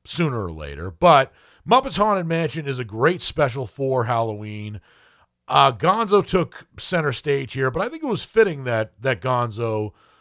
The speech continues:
um, took the lead in this film as opposed to Kermit. And by the way, Kermit is not puppeteered by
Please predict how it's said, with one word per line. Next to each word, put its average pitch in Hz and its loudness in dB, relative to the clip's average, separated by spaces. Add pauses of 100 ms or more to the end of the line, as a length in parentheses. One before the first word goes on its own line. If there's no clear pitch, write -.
(160)
um, 117 0 (500)
took 180 -2
the 139 -2
lead 131 -4
in 120 -8
this 113 -8
film 117 -6
as 101 -10
opposed 113 -6
to 107 -14
Kermit. 107 -8
And 165 -10
by 240 0
the 185 -2
way, 90 -6 (500)
Kermit 214 0
is 139 -4
not 175 0
puppeteered 123 -2 (360)
by 139 4